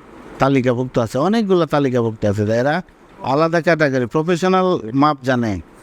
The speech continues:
আমিনশিপ জানে আর কি। তাদেরকে পাঠায়। এখন পাঠায় ইয়ে দেখা গেল কি যে দশ কাঠা তোমার,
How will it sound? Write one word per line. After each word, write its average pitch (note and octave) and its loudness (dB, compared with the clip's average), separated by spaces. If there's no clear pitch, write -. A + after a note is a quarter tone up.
আমিনশিপ E3 2
জানে C3 2
আর G#2 0
কি। F2+ -2
তাদেরকে E3 0
পাঠায়। A2+ -4
এখন D#3 0
পাঠায় G3 0
ইয়ে G3+ 0
দেখা G3 0
গেল A3 0
কি A3 2
যে F#3+ 2
দশ D#3+ 2
কাঠা F#3 2
তোমার, G3+ 2